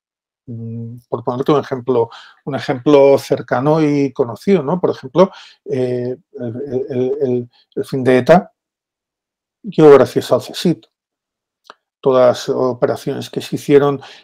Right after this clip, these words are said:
de incautación de, de armas, eh, me parece que era la, la, la cooperativa Socoa, la cooperativa Socoa, que hubo un envío de armas,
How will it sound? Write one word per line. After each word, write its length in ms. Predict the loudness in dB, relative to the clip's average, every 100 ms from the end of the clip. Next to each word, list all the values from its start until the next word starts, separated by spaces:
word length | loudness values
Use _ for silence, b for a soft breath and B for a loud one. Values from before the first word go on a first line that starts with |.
| _
de 160 | -4 -4
incautación 800 | 0 0 -2 -4 -6 -4 -4 0
de, 280 | 0 -2 -6
de 280 | -2 2 6
armas, 720 | 4 4 0 -2 -2 -4 -8 b b _
eh, 380 | -4 -2 -2 -4 -10 -18 -20 -20 _
me 220 | -6 -4
parece 320 | -2 -2 -2
que 100 | 2
era 280 | 4 2 -2 b b -6
la, 560 | -2 0 0 -4 -10 -10
la, 680 | -8 -8 -8 -10 -14 -16 -20 _ _ _ _ -6
la 240 | 0 0 2
cooperativa 720 | 0 0 -2 -2 2 4 4
Socoa, 560 | 0 -2 4 4 2 _ _ _
la 160 | -4 -2
cooperativa 520 | -4 -4 -4 -4 -4
Socoa, 480 | -6 2 4 4 B B B B
que 120 | 2 4
hubo 240 | 6 6
un 140 | 4
envío 420 | -4 -4 2 2 2
de 160 | 4
armas, 520 | 6 6 2 -6 -8